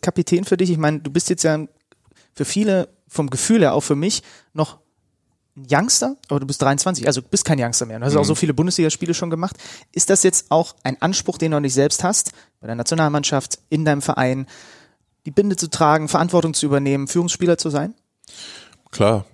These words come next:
Speaker 2: definitiv. Ähm, und es war auch eine komische Situation, weil davor waren ja die Quali-Spiele bei der A-Nationalmannschaft, wo ich dann auch mein erstes Spiel,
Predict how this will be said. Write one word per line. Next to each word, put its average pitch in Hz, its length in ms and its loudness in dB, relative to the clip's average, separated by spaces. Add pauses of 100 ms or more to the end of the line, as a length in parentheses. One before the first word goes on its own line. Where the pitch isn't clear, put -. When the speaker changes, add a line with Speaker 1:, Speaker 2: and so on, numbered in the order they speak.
(100)
Speaker 2:
definitiv. 101 800 0
Ähm, 92 440 -6 (640)
und 98 420 -6 (680)
es 104 120 -16
war 107 100 2
auch 123 40 2
eine 117 120 0
komische 117 420 0
Situation, 104 480 0
weil 95 140 2
davor 104 640 2 (320)
waren 101 180 -2
ja 98 80 0
die 95 120 -4
Quali-Spiele 113 840 0 (140)
bei 98 160 -6
der 92 140 0
A-Nationalmannschaft, 113 880 -4 (1300)
wo 101 120 0
ich 98 60 -2
dann 98 160 0
auch 101 200 2
mein 101 140 2
erstes - 380 2
Spiel, 110 520 4